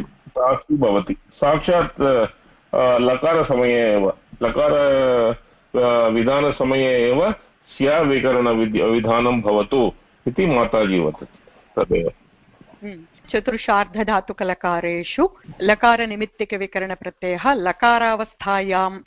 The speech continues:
Speaker 2: एव, प्रथमस्तरे एव लकारविधानं भवति इति माताजी वदति। यथासि लृ लुटोः इति सूत्रं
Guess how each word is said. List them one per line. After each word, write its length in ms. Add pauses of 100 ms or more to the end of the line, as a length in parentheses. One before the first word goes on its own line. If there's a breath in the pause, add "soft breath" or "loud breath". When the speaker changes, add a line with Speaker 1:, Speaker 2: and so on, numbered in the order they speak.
Speaker 2:
एव, 340
प्रथमस्तरे 1000
एव 180
लकारविधानं 880
भवति 340
इति 140
माताजी 560
वदति। 440 (280)
यथासि 480
लृ 180
लुटोः 840
इति 160
सूत्रं 560